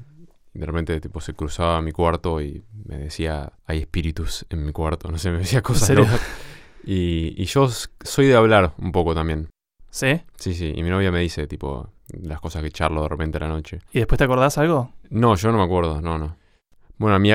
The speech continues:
Speaker 1: la, esta Sleep Cycle que bajé yo, creo que la mayoría funcionan con el micrófono. Tratan de detectar en qué fase del sueño estás en base a tu respiración.
Speaker 2: Ah, ¿es la respiración?
Speaker 1: Eso dice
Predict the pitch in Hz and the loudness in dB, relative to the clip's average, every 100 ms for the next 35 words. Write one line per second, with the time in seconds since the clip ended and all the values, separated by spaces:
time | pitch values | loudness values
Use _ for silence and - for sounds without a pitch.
0 | - 107 110 110 107 107 143 135 - 139 | 4 4 6 8 6 4 2 0 0 -2
1 | - 147 139 107 101 92 113 131 139 - | 2 4 4 4 4 2 0 2 0 -2
2 | - 180 160 120 101 101 95 92 107 123 | -2 2 4 4 4 2 2 0 2 4
3 | 139 107 92 113 98 90 90 104 101 92 | 4 2 0 2 2 0 2 4 4 0
4 | 95 - 113 113 104 92 90 87 101 110 | -2 -2 0 0 2 2 2 0 2 0
5 | - _ - 85 98 92 - 101 101 90 | -4 _ -8 -2 -2 -2 -4 -2 0 0
6 | - 101 85 101 107 - - 85 87 95 | 0 0 2 2 0 -2 -6 -4 -2 -2
7 | 85 80 82 80 - 87 78 - _ - | -2 -4 -4 -4 0 0 -2 -10 _ 0
8 | 170 180 - - 160 147 - 131 135 139 | 2 2 0 0 4 4 2 -2 -4 -6
9 | 180 - _ - - 85 87 - 82 | -8 -12 _ -8 -4 -2 -4 -6 -10